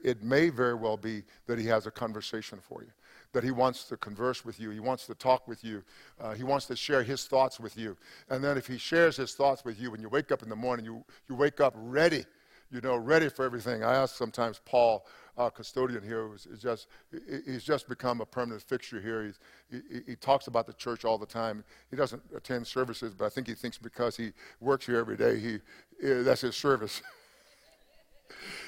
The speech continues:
Uh, yes, but, uh, I always ask him, "¿Cómo, cómo amaneció? ¿Cómo,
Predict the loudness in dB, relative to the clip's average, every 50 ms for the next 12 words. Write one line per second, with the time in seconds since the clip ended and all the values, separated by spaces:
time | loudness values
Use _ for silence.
0 | -16 -12 -8 -6 -4 -2 2 6 6 6 6 4 0 -2 -2 -2 -2 -2 -2 0
1 | 0 0 0 -2 -8 -20 -14 -2 2 4 4 6 4 2 0 2 4 4 4 4
2 | 2 -4 -6 -6 -6 2 2 4 4 4 2 2 2 -2 0 2 2 2 2 2
3 | 2 2 0 2 4 6 8 8 8 6 4 0 -10 -10 -10 -10